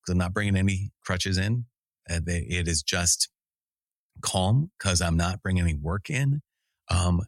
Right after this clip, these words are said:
it is just you and me. And that's all it is." When I do that, I know that I'm growing in intimacy with the Lord. And I, when I fail to do that, or I do it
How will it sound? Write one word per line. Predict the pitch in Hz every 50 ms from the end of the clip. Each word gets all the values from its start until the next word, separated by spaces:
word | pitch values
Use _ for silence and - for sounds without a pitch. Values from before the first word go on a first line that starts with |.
| _ _ -
it | - 90 92
is | 92 95 92 85 82
just | - - 92 92 92 95 - - - - _ -
you | 85 82 85 90 90 90 98 107 131 - _ _ _ -
and | - 85 82 82 80 82 78 73
me. | 82 80 82 76 73 85 - _ _ - - -
And | 85 80
that's | 80 87 - -
all | - 92 92 95
it | 90 80
is." | 76 71 - _ _ _ _ _ -
When | - 95
I | 101 98
do | 87 80 104 113 110
that, | 110 110 110 -
I | - 90 87
know | 85 85 85 87
that | 82 85 80
I'm | 80 78 76 73 71 -
growing | - 92 87 90 87
in | 85
intimacy | 82 82 - - 87 85 - 92
with | 90 85
the | - 87
Lord. | 87 90 92 92 90 -
And | - 87
I, | 82 80 82
when | 80 87 90
I | 82 80 80 73 - _ _ _ _ -
fail | - - 98 98 101
to | 98 104
do | 101 104
that, | 95 104 110 113 -
or | 101 90
I | 85 82
do | 82 92 90 87
it | 87